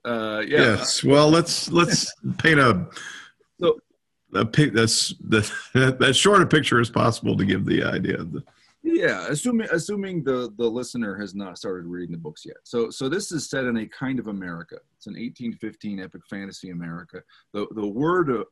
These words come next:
Speaker 1: America, there are a few words actually that I'm very careful in editing to try to make sure they're not in the book at all. So the name America has never appeared. Uh, also, the word human,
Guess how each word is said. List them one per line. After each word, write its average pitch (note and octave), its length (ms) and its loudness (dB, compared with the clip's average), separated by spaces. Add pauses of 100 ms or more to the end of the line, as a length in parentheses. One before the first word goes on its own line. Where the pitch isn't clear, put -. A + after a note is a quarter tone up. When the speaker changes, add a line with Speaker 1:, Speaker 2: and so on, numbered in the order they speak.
Speaker 1:
America, A2 640 -6
there G2+ 120 -4
are F#2+ 100 -4
a F#2 60 -12
few D#3+ 260 -8
words G#2 320 -4
actually F#2+ 380 -8
that F2+ 40 -8
I'm F2 120 -10
very G2+ 220 -8
careful - 440 -6
in E2 100 -10
editing F2 340 -10
to - 60 -20
try G#2 160 -8
to F#2+ 60 -6
make F2+ 160 -12
sure G2+ 140 -14
they're E2+ 180 -10
not F#2+ 380 -10
in G2+ 160 -8
the F#2 80 -12
book F2+ 280 -14
at D#2+ 80 -14
all. E2+ 300 -14 (480)
So G#2 160 -8
the F#2+ 180 -6
name A#2+ 220 -2
America A2+ 420 -4
has F2+ 200 -4
never F2 280 -12
appeared. D2+ 360 -14 (560)
Uh, F2+ 240 -6
also, G2+ 340 -6
the G#2+ 60 -6
word G#2+ 280 -6
human, C3 540 -4